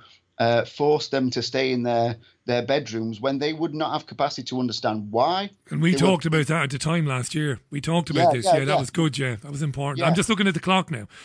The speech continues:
Speaker 2: 'cause we've got
Speaker 1: Yeah,
Speaker 2: about, we've
Speaker 1: okay,
Speaker 2: got about
Speaker 1: okay,
Speaker 2: seven
Speaker 1: I'll
Speaker 2: minutes left. Go on.
Speaker 1: I'll, I'll move it forward. So, uh, so anyway, then the calls changed from that. And, like,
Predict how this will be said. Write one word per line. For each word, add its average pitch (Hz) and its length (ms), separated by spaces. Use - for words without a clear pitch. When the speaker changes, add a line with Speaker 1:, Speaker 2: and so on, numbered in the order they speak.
Speaker 2:
'cause 151 100
we've 151 100
got 180 120
Speaker 1:
Yeah, 196 120
Speaker 2:
about, - 120
we've 156 100
Speaker 1:
okay, - 40
Speaker 2:
got 185 100
about 180 100
Speaker 1:
okay, 165 100
Speaker 2:
seven 185 200
Speaker 1:
I'll 170 40
Speaker 2:
minutes 165 260
left. 147 240
Go 156 120
on. 143 180
Speaker 1:
I'll, 147 180
I'll 151 140
move 175 140
it 175 100
forward. 135 320
So, 135 320
uh, 139 280
so - 180
anyway, 175 320
then 185 160
the 202 60
calls 190 420
changed 170 420
from 143 200
that. 147 240
And, 135 100
like, 151 180